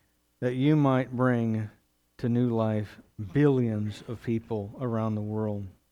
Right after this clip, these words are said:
Father, we love you. We thank you for your grace. We thank you for Nicodemus' story, that we might understand what it means to experience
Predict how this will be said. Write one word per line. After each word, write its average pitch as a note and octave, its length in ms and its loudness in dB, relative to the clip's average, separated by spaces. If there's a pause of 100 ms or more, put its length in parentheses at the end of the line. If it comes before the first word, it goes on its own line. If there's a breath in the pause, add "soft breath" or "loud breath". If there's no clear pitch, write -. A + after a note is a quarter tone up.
(1600 loud breath)
Father, C3+ 220 4
we B2 140 2
love C3+ 260 4
you. C3+ 320 2
We A#2 100 -2
thank C3 300 0
you C3 80 -4
for - 140 -6
your A#2 160 -2
grace. A#2 480 -2 (680)
We B2+ 140 -2
thank B2+ 340 0
you A#2 140 0
for A#2 360 -4 (560)
Nicodemus' B2+ 680 0
story, B2 580 -2
that G#2+ 200 -4
we A#2+ 140 -2
might A#2 320 -2
understand A2 880 -4
what A#2 200 -2
it A2 80 -2
means A2 540 -2
to A#2 100 -6
experience G#2+ 840 -6